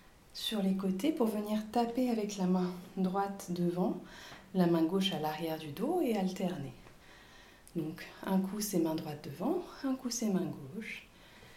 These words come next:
Et en fait en faisant ça, ce qu'on appelle knocking door, taper à la porte,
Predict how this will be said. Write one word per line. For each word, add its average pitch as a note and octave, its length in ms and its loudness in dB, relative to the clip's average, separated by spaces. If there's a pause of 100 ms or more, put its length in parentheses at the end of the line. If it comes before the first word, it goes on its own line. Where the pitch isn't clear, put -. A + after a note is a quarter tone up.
(320)
Et F3+ 60 0
en E3+ 60 -2
fait A#3+ 280 -2
en G3 100 0
faisant D#3+ 400 -2
ça, C4 440 0 (360)
ce - 80 -20
qu'on E3 140 0
appelle F3+ 300 2 (1400)
knocking F#3 680 6 (180)
door, F3+ 300 4 (400)
taper F3+ 240 -4
à E3+ 80 2
la C#3 80 -2
porte, - 540 -4